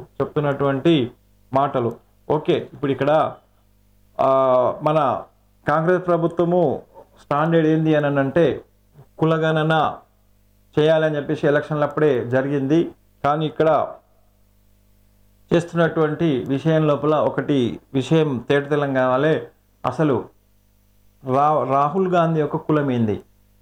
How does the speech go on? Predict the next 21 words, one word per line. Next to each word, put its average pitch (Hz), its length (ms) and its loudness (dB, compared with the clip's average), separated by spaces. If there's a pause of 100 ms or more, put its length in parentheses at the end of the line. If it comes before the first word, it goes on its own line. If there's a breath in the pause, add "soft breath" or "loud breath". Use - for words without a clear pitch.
(340)
అసలు 135 140 -2
రాహుల్ 143 320 0
గాంధీ 160 500 0 (1160)
హిందువా, 165 560 2 (140)
ముస్లిమా? 135 560 0 (600)
ముస్లిం 180 380 2
అయితే 180 260 0
ఏ 156 140 4
కులము, 170 520 -2 (100)
హిందువు 165 340 2
అయితే 160 240 0
ఏ 131 120 2
కులం? 120 460 -2
ఫస్ట్ 165 180 -4
అక్కడి 180 300 0
నుంచే 180 220 -2
స్టార్ట్ 143 340 -4
చేయాలి 143 340 0
ఈ 131 40 -2
కులగణన 135 540 -2
అనేది. 113 420 0